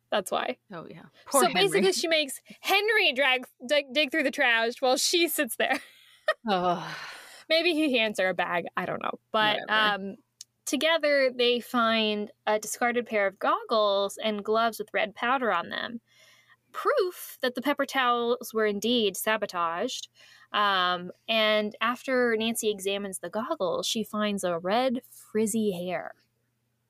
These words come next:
Speaker 2: Hmm.
Speaker 1: This cracks the case wide open, Corey.
Speaker 2: It does indeed. <laughs> Um, so we learn that the only person with that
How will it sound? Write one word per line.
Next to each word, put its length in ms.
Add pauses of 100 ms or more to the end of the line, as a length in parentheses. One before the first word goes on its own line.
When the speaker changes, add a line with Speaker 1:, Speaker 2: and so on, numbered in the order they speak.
(160)
Speaker 2:
Hmm. 200 (180)
Speaker 1:
This 140
cracks 400
the 80
case 340
wide 200
open, 320
Corey. 400 (100)
Speaker 2:
It 140
does 280
indeed. 500 (760)
<laughs> 60 (1000)
Um, 420
so 120
we 160
learn 400
that 120
the 140
only 280
person 420
with 160
that 380